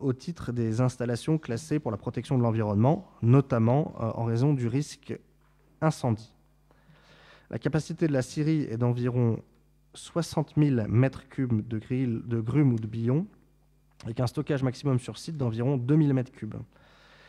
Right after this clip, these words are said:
Les pellets seront donc produits à partir des sciures et plaquettes issues du site, en utilisant l'énergie de la centrale,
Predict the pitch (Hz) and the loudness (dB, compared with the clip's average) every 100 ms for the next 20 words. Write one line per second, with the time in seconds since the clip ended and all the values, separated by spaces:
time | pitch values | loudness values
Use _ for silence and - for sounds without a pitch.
0 | - - 127 165 160 - 127 127 120 - | -10 -4 2 4 4 2 2 2 2 0
1 | 143 147 113 104 123 113 107 - 160 - | 0 0 -2 -6 -4 -4 -4 -4 -4 -4
2 | 117 - 143 - 170 - 113 - 131 113 | -8 -2 -4 -2 -6 -4 -12 -10 -8 -8
3 | - 180 - - 117 127 131 143 135 127 | -10 -14 -16 -6 4 4 4 0 2 4
4 | 151 156 139 151 117 - 135 - - 135 | 4 4 2 -2 -4 -2 -2 -2 -2 -2
5 | 107 | -2